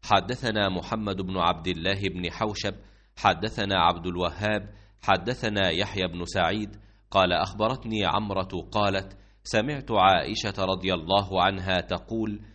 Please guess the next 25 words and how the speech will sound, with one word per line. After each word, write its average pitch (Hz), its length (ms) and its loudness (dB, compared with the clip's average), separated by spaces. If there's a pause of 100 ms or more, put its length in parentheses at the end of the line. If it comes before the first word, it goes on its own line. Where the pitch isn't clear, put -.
(200)
لما 92 420 0
جاء 104 360 2
قتل 104 460 -6
زيد 101 320 -4
بن 90 280 -4
حارثة 101 600 -2 (280)
وجعفر 107 800 -2
وعبد 85 420 4
الله 95 440 -2
بن 92 240 -4
رواحة، 98 600 -2 (460)
جلس 123 360 0
النبي 101 580 -2
صلى 95 320 -2
الله 92 480 2
عليه 90 420 2
وسلم 104 600 -4 (260)
يعرف 117 560 0
فيه 98 400 -4
الحزن، 92 520 -8 (320)
وأنا 92 540 2
أطلع 104 600 -2
من 92 220 -4
شق - 340 -8
الباب، 101 520 -2